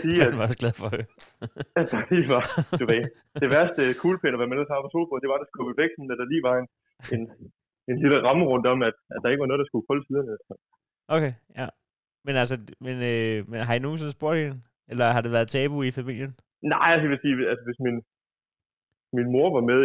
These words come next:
Speaker 1: inde i stuen, og vi ligesom skulle afleveres eller et eller andet der, så var det sådan lidt, øh, <clears throat> hvad, hvorfor skal det ligge om, eller agtigt.
Speaker 2: Ja.
Speaker 1: Øhm, men,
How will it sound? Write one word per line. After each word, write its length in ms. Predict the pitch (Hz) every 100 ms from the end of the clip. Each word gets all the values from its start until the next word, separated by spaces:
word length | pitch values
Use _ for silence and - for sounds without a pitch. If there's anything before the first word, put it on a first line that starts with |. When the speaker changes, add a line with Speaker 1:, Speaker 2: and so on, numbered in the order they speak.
| 143
Speaker 1:
inde 180 | 156 175 170 - _ 135
i 20 | 117
stuen, 360 | 131 143 151 127
og 80 |
vi 60 | 107
ligesom 260 | 117 135 117
skulle 220 | 107 - 104
afleveres 280 | 123 110 -
eller 120 | -
et 40 | 98
eller 100 | 120
andet 220 | 127 110
der, 60 | - - _ _ _ _ _ -
så 80 | 131 123 113 - _ -
var 60 | 110
det 60 | 110 113
sådan 140 | 120
lidt, 120 | 117 98
øh, 80 | 107 _ - 196
<clears throat> 300 | 175 156 123
hvad, 160 | 123 127 110 -
hvorfor 220 | 143 135
skal 160 | 131 120
det 60 | 123
ligge 140 | 131 131
om, 60 | 131
eller 160 | 120 101 - _ - 110
agtigt. 260 | - 107 - _ _ _ _ - 135
Speaker 2:
Ja. 60 | - _ _ -
Speaker 1:
Øhm, 540 | 117 107 101 98 95 98 107 _ _ _ 131
men, 120 | 127